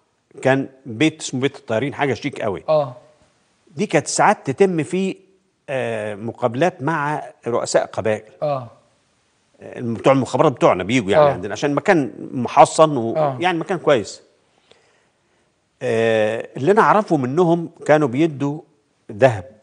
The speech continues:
Speaker 2: آه.
Speaker 1: زكيبة ذهب كده لرئيس القبيلة أو رئيس ال-، عشان يبقى معانا.
Speaker 2: آه.
Speaker 1: يومين تلاتة نبص نلاقي العربية المية بتاعتنا اللي رايحة انفجرت.
Speaker 2: يا نهار
Speaker 1: على
Speaker 2: أبيض.
Speaker 1: إيه يا جماعة؟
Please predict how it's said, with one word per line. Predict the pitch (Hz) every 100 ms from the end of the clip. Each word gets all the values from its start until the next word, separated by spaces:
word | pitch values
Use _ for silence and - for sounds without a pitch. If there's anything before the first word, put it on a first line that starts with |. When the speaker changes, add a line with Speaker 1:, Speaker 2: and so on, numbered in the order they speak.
| - -
Speaker 2:
آه. | 151 131
Speaker 1:
زكيبة | 113 104 151 123
ذهب | 120 135 143 -
كده | 131 147
لرئيس | 73 104 104 90 -
القبيلة | - 98 127 156 160 - _ _ _ _ _ -
أو | 95 87
رئيس | 80 -
ال-، | 95 85 73 - - - _ _ _ _ _ -
عشان | 98 151 156
يبقى | 151
معانا. | 196 233 196 127 _ _ 156
Speaker 2:
آه. | 156 143 123 107 _ _ _ _ _ _ _ _ _ _ _ -
Speaker 1:
يومين | 120 147 190 185
تلاتة | 131 165 160 156
نبص | 143 143 -
نلاقي | 151 139
العربية | 107 95 127 143 143 - -
المية | 107 110 107 113 143 123
بتاعتنا | - 107 131 120
اللي | 107 110
رايحة | 131 139
انفجرت. | 127 127 98 135 104 90 - - 165
Speaker 2:
يا | 156
نهار | 120 107
Speaker 1:
على | 135
Speaker 2:
أبيض. | 165
Speaker 1:
إيه | 190
يا |
جماعة؟ | 139 139 160 -